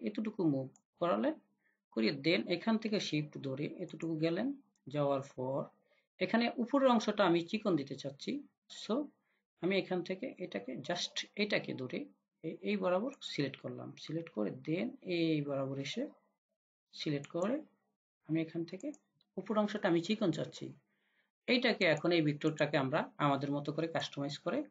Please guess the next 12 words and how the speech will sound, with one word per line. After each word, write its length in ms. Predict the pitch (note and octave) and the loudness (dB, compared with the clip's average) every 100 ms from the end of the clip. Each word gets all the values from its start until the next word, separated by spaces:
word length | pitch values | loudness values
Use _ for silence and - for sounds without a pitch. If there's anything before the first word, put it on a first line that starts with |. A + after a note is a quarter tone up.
| - | -2
ইউজ 220 | C3 - | 0 0
করব। 360 | - A2+ A2+ B2 - _ _ _ _ _ _ _ _ _ _ _ _ - | -2 -2 -2 -10 -16 _ _ _ _ _ _ _ _ _ _ _ _ 0
এখন 180 | G#3+ B3 | 4 6
এটাকে 320 | G#3+ G3+ F#3+ | 6 4 4
আপনারা 240 | E3+ F3 | 4 4
যেভাবে 400 | D3+ D3+ D3+ D3 | 6 6 6 4
চাইবেন 280 | D3 C#3+ C#3+ | 4 2 2
সেভাবে 380 | D3 C3+ C3 C3+ | 0 0 0 0
আপনি 200 | C3 C#3 | 0 0
কাস্টমাইজ 600 | A#2 - - - A#2+ A#2+ | -2 -2 -8 -6 -6 -6
করতে 260 | - A#2+ A#2+ | -8 -8 -6
পারবেন 300 | B2+ B2 | -6 -8